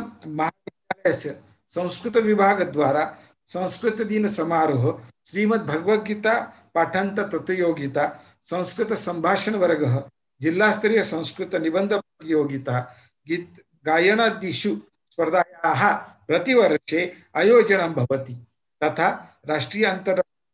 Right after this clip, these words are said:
चर्चा सत्रम् आयोजितम् अकरोत्। वैश्विक संस्कृत सर्वेषां कृते संशोधन कार्ये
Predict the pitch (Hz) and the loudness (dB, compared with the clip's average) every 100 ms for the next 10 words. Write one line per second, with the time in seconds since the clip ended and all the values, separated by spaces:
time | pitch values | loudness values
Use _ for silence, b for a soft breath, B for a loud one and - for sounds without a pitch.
0 | - 151 - 170 - 147 160 156 - B | -4 -2 0 -2 -2 -4 -4 -6 -8 B
1 | B 151 180 180 - 175 175 _ - - | B 0 2 0 -2 -4 -4 _ -12 -4
2 | 120 120 - _ _ _ _ _ _ _ | -4 -4 -12 _ _ _ _ _ _ _
3 | _ _ 160 170 190 240 - 196 - 214 | _ _ 0 0 0 -4 -4 -6 -4 -6
4 | 208 _ _ _ _ _ _ _ _ - | -8 _ _ _ _ _ _ _ _ 0
5 | 208 220 214 202 202 147 131 120 B B | 2 2 2 -2 -2 -6 -4 -6 B B
6 | _ - - _ 220 220 233 247 226 156 | _ -12 -12 _ -6 -2 0 0 2 2
7 | 143 143 | 2 -4